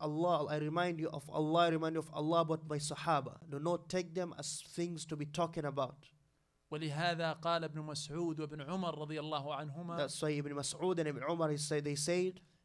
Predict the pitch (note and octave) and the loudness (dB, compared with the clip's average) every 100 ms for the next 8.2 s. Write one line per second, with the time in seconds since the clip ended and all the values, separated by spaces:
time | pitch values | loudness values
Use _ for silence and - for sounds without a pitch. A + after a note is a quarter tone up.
0 | _ D3 D3+ F3+ F#3+ F3+ E3 E3 D3 F3+ | _ -10 -4 0 0 0 0 -4 -2 -4
1 | F3 D#3 E3 E3+ E3 E3 D#3+ - - D#3+ | -6 -8 -4 -2 -2 -4 -6 -6 -8 -4
2 | F3+ E3+ D#3 D#3+ D3+ D#3 E3+ E3 D#3+ D#3 | -2 -2 -2 -6 -6 -10 -8 -6 -8 -8
3 | D#3 C#3+ D3+ D3 D3+ D3+ C3 C3+ C#3 C3+ | -10 -8 -6 -6 -4 -4 -4 -6 -6 -8
4 | C3 B2+ A2+ A#2+ D3+ F3 F3+ - F#3 F#3+ | -12 -12 -14 -4 0 2 0 0 6 6
5 | F#3+ F#3+ - D#3 D3+ D#3 D3 F3 F#3 F#3 | 6 2 -4 -4 -4 -4 0 4 6 4
6 | E3 E3 E3 D3+ F#3 F3 D3+ D3+ E3 D#3 | 0 0 -2 0 2 2 2 2 2 2
7 | D#3 D#3 F3 D3+ D3 D3 C#3+ C#3 - C#3+ | 2 6 6 6 4 4 2 0 0 0
8 | B2 | -2